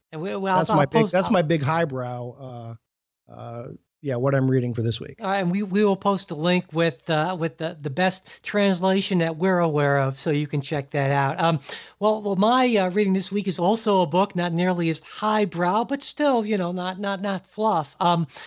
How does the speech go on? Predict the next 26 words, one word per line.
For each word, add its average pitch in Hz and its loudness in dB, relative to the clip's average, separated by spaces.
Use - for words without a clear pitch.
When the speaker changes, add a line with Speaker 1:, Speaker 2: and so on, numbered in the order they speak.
Speaker 1:
it's 214 0
The 202 -2
End 240 4
of 208 0
Alchemy 185 2
by 160 0
Mervyn 202 2
King. 160 0
He's 220 -4
the 220 -4
guy 208 0
who 208 -6
ran 190 0
the 165 -2
Bank 190 -4
of 165 -8
England 175 0
from 156 -4
two - -10
thousand 165 -4
and 147 -8
three 170 -6
to 151 -8
twenty 185 -4
thirteen. 160 -4
So 175 2